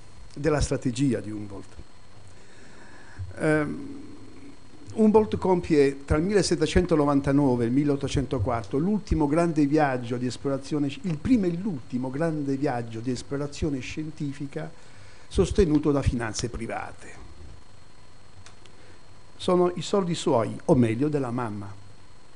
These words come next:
che riceve in eredità e che dilapida letteralmente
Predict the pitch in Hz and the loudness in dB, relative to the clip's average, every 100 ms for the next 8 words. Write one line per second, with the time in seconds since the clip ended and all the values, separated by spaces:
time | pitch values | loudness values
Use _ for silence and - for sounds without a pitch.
0 | - - 135 143 147 147 135 156 180 208 | -10 0 2 2 4 4 4 4 4 2
1 | 240 233 - 170 - 165 160 233 202 110 | 0 -2 0 0 4 4 6 4 4 0
2 | - 135 120 120 120 165 190 - 160 143 | -4 -6 -4 -4 0 2 0 -2 -6 -4
3 | 131 113 98 92 - 151 | -6 -8 -12 -12 -12 -12